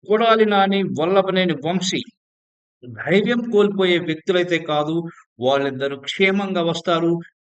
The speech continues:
టీడీపీని ఎదిరిస్తారు. వాళ్ళిద్దరిని ట్రోల్ చేస్తూ టీడీపీ శ్రేణులు మాత్రం పైశాచిక ఆనందం పొందుతున్నాయి అని అంబటి రాంబాబు దుయ్యబట్టారు.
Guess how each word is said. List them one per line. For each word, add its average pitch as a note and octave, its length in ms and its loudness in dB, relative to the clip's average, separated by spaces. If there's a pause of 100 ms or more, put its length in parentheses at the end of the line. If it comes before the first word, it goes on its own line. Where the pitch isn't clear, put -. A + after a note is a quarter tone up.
టీడీపీని D#3 720 -4
ఎదిరిస్తారు. F#3 760 -2 (300)
వాళ్ళిద్దరిని D3+ 800 -2
ట్రోల్ E3+ 280 -2 (120)
చేస్తూ F3+ 360 -6
టీడీపీ F3+ 420 -6
శ్రేణులు F3+ 480 -2
మాత్రం F3+ 360 -4 (360)
పైశాచిక G#3+ 600 -2
ఆనందం F3+ 380 -2 (100)
పొందుతున్నాయి D3+ 680 -4
అని C#3 160 -6
అంబటి C3 380 -8
రాంబాబు B2+ 560 -4
దుయ్యబట్టారు. B2 680 -4